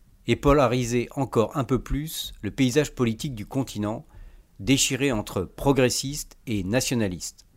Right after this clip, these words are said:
Le risque aussi est que l'affrontement politique fasse perdre de vue les attentes des peuples. Ceux-ci ont un vif besoin d'être rassurés sur leur identité et les frontières pour ne pas se tourner vers les extrêmes. Des esprits malicieux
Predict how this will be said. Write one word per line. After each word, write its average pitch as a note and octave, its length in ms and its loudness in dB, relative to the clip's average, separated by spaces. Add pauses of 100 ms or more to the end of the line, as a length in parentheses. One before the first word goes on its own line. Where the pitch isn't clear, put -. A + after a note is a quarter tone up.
(920)
Le B2 140 6
risque D3+ 420 2 (100)
aussi C3+ 460 0
est A#2+ 100 -4
que - 80 -4
l'affrontement C3 540 2
politique C3+ 680 -4 (260)
fasse - 280 0
perdre A#2+ 320 4
de A2 80 2
vue B2 180 0
les G#2 160 0
attentes A#2+ 320 0
des G2 120 -2
peuples. B2 440 0 (680)
Ceux-ci B2+ 420 -2
ont A2+ 140 0
un A2 100 2
vif C3+ 240 -2
besoin B2 440 2
d'être G2+ 260 -4
rassurés A2 600 -2 (440)
sur - 200 -4
leur A2 180 2
identité B2+ 460 0
et C3+ 40 2
les A#2+ 80 2
frontières A2 640 -6 (380)
pour G#2 100 -6
ne G#2 100 -2
pas C#3+ 140 4
se A#2+ 120 0
tourner A#2 320 0
vers G2+ 100 2
les F#2 160 -4
extrêmes. D#2 400 -10 (1800)
Des C3+ 180 4
esprits G#3 260 0
malicieux F3+ 640 2